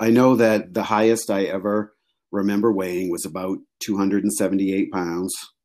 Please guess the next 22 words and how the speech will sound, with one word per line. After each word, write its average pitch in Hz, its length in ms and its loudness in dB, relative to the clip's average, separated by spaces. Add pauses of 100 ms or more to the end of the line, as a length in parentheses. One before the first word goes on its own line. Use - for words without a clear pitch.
(600)
um, 92 220 -6
at 110 160 -6
my 90 180 -4
height. 87 520 -4 (500)
Um, - 220 -4
I 101 140 -2
had 180 120 -4
taken 107 340 2
that 98 180 2
off 92 320 -2
with 85 120 -6
the 95 80 -4
low 87 180 -4
carb 92 300 -2
diet 85 480 -6
and 85 280 -6
regained 90 560 -2
somewhere 98 560 0
around 85 500 -6 (140)
forty, 87 840 -4
forty-five 87 640 -6
pounds. 80 440 -8